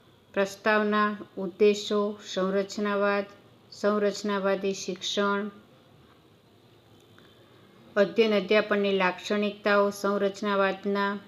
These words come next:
અધ્યયન સિદ્ધાંતો, વર્ગખંડ અને સંરચનાવાદ, વર્ગખંડમાં અધ્યેતા,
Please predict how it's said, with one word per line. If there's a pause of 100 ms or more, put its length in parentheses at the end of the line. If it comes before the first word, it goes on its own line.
(300)
અધ્યયન
સિદ્ધાંતો, (520)
વર્ગખંડ (140)
અને
સંરચનાવાદ, (680)
વર્ગખંડમાં
અધ્યેતા,